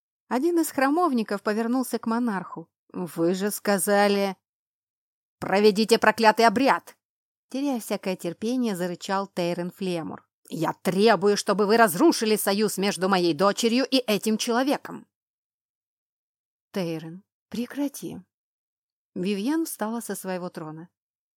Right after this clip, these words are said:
Герцогиня сказала свое слово. "Король таким взглядом прожег свою жену, что мне стало страшно!"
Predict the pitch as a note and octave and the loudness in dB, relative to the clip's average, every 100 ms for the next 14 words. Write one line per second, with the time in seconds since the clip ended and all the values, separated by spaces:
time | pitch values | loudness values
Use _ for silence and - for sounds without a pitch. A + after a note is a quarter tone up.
0 | _ _ - G3 A3+ A3+ B3 G#3 D#4 F4 | _ _ -8 -2 -2 0 0 2 2 2
1 | E4+ - G#3+ G#3 A#3 - F3+ F3 - F3 | -2 -4 -6 -4 -6 -6 -6 -6 -6 -6
2 | E3 E3+ _ _ _ _ _ _ _ _ | -6 -8 _ _ _ _ _ _ _ _
3 | _ _ _ _ - G3+ A#3 D4+ C4 - | _ _ _ _ -2 0 2 2 0 0
4 | G#3 - C4+ A#3+ F3+ E3+ A#3 B3+ F#3 F3+ | -2 -2 -4 -4 -4 -4 -2 -2 -2 -4
5 | F3 F3+ E3+ G#3+ - F#3 F3+ F3 D3+ E3 | -4 -4 -4 -6 -6 -6 -6 -6 -8 -8
6 | G3 C#4 A3 _ _ _ _ _ - - | -6 -4 -6 _ _ _ _ _ -18 -12
7 | - F3 F3 G3 C4 - F3+ E3+ F3 - | -8 -8 -6 -6 -6 -6 -8 -8 -10 -10
8 | F3 E3+ - - - F#3 | -12 -12 -14 -18 -20 -20